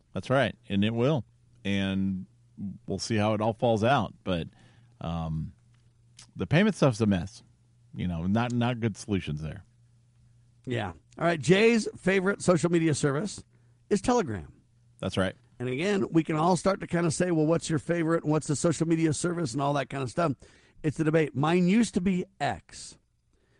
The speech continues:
Speaker 2: It really did. It used to be X or Twitter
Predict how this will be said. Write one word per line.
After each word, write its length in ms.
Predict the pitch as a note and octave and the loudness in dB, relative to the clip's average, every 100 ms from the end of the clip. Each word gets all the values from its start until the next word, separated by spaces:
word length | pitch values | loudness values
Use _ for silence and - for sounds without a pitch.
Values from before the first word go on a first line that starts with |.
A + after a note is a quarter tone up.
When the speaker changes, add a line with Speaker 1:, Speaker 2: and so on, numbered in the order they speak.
| _ | _
Speaker 2:
It 140 | C3 C3+ | -6 -2
really 380 | D3 E3 F3+ F3 | 2 4 4 4
did. 200 | D3+ B2 | 4 2
It 80 | |
used 240 | D3 E3+ - | 2 2 2
to 60 | F#3 | 2
be 260 | F3+ F#3 - | 2 2 -2
X 360 | C#3+ C3+ - | -2 -2 -6
or 120 | - D3 | -8 -4
Twitter 440 | - F#3 G#2+ B2+ | 2 2 2 -4